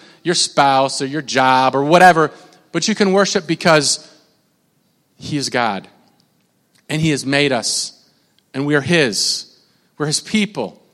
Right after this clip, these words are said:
We're the sheep of his pasture. And then he goes on to say, "Enter his gates with thanksgiving."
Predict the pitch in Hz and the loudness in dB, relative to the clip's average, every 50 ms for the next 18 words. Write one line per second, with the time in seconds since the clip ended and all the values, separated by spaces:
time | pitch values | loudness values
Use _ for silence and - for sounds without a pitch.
0 | _ _ _ _ _ _ 143 143 165 - - - 233 220 202 190 151 147 135 - | _ _ _ _ _ _ -6 -4 -2 -2 -2 -2 -2 -2 -4 -6 -6 -6 -8 -8
1 | - - 175 170 160 156 - - - - 101 80 76 _ _ _ _ _ _ _ | -6 -4 -2 -2 -2 -2 -6 -8 -8 -10 -12 -12 -14 _ _ _ _ _ _ _
2 | _ _ _ _ _ _ _ _ _ _ _ _ _ _ _ _ _ _ _ _ | _ _ _ _ _ _ _ _ _ _ _ _ _ _ _ _ _ _ _ _
3 | _ _ _ _ _ _ _ _ _ _ _ _ _ - 151 170 196 214 254 262 | _ _ _ _ _ _ _ _ _ _ _ _ _ -10 -6 -4 -2 -2 -2 -2
4 | 226 226 202 185 185 180 175 175 160 165 147 - - 156 147 143 135 123 - - | -2 -2 -2 0 0 -2 -2 -4 -4 -6 -6 -6 -4 -4 -4 -4 -4 -6 -8 -10
5 | _ _ 156 185 208 208 - 220 214 196 202 185 147 143 135 160 160 156 151 156 | _ _ -6 -4 -4 -4 -4 -4 -2 -2 -2 -4 -6 -8 -8 -6 -6 -6 -6 -6
6 | - - - - - - - _ _ _ _ _ _ _ _ _ _ _ _ - | -6 -6 -6 -6 -8 -10 -14 _ _ _ _ _ _ _ _ _ _ _ _ -20
7 | 120 - _ - 127 120 113 - - - - 123 107 95 92 87 73 | -20 -14 _ -10 -8 -8 -8 -8 -8 -6 -8 -8 -8 -8 -12 -16 -16